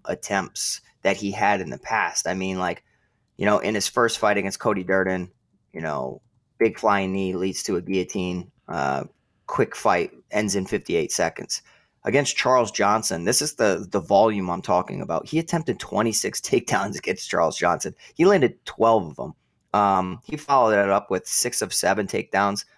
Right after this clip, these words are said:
against Malcolm Gordon and four of eight against, uh, Rafael Filho. So, like, the volume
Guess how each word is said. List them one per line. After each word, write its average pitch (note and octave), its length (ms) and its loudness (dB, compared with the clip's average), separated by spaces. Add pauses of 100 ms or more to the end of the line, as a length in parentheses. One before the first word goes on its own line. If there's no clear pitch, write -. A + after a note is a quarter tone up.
(160)
against F2+ 200 -4
Malcolm F#2 360 0
Gordon G2 360 2 (280)
and G#2 180 -4 (140)
four B2 260 6
of G2 140 0
eight F#2+ 320 2
against, F2 420 -6
uh, C#2 300 0 (280)
Rafael G2 360 2
Filho. F#2+ 580 -4
So, A2 260 4
like, G#2 300 2 (840)
the - 80 -20
volume D3 480 2